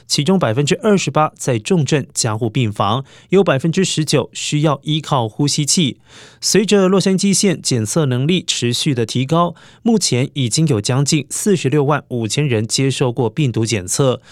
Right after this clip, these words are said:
目前的阳性率为百分之八，相较前一段时间已经略有下降。卫生官员提醒民众，抵御新冠病毒的最佳方式仍然是常洗手，避免在没有洗手的情况之下触摸眼睛、口鼻。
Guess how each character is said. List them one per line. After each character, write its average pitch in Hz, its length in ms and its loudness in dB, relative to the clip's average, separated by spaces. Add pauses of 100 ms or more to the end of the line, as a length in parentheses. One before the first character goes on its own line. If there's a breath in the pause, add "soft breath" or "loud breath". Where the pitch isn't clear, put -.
(120 loud breath)
目 160 140 0
前 117 200 -2
的 117 220 0
阳 107 180 0
性 135 240 0
率 147 160 0
为 117 240 0
百 98 300 -4
分 113 180 -4
之 120 160 -2
八， 139 280 0 (220 loud breath)
相 202 260 0
较 208 240 0
前 - 200 -2
一 135 40 0
段 170 160 0
时 131 220 -2
间 156 320 -2
已 117 160 -4
经 143 380 -2
略 156 240 2
有 95 120 -6
下 107 220 -2
降。 117 300 0 (440 loud breath)
卫 185 100 4
生 185 140 2
官 185 160 2
员 156 200 2
提 - 180 -2
醒 131 140 0
民 131 160 0
众， 175 320 2
抵 123 160 0
御 170 140 2
新 175 200 0
冠 175 220 2
病 190 180 2
毒 123 160 0
的 120 140 2
最 170 260 -2
佳 147 180 -2
方 151 220 0
式 151 280 0
仍 120 140 -2
然 120 200 -2
是 156 200 0
常 110 280 -4
洗 160 180 -2
手， 110 300 0 (200 loud breath)
避 214 160 4
免 110 200 0
在 165 260 0
没 131 180 -2
有 180 120 0
洗 175 260 -2
手 110 180 0
的 104 140 -2
情 - 240 -4
况 147 160 0
之 135 140 -2
下 131 280 -2
触 151 200 -2
摸 147 180 0
眼 110 300 -4
睛、 160 260 -2
口 101 220 -6
鼻。 120 380 -2